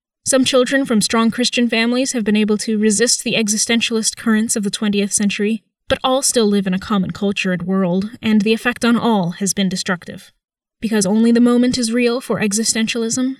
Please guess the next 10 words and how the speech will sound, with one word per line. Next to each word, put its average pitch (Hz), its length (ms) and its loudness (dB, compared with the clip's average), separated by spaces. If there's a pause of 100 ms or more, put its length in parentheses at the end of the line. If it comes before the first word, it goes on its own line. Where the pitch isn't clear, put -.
it 226 120 -6
has 233 120 0
given 254 240 2
us 254 260 2
a 214 60 -6
fictional 247 480 0
world, 190 440 -2 (320)
an 202 120 0
invented 208 440 2
past, 185 640 -2